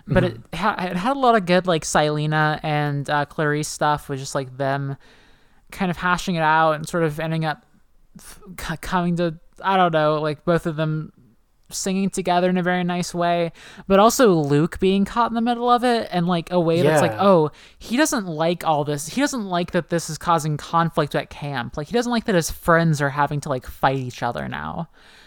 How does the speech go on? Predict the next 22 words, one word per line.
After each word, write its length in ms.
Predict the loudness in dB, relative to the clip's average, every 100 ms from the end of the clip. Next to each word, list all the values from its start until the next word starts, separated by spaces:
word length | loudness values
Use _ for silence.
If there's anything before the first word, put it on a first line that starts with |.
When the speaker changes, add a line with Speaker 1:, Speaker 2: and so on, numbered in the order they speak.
| -2
Speaker 2:
Yeah, 140 | 2
Speaker 1:
Like, 60 | 4
Speaker 2:
it 60 | 4
does 180 | 0 0
a 80 | 0
good 120 | 0
Speaker 1:
he 40 |
Speaker 2:
job 160 | 0 0
of 100 | -2
bringing 220 | -2 -2
across 300 | 0 -2 -2
that, 80 | -6
like, 560 | -4 -6 -8 -12 -20 -20 -18 -6
Luke 300 | 0 0 0
hates 320 | -4 -4 -4
the 80 | -6
gods. 380 | -4 -2 -4 -8
He 100 | -4
doesn't 300 | -2 -2 -4
hate 200 | -4 -4
his 140 | -6
friends. 680 | -6 -8 -8 -10 -6 -6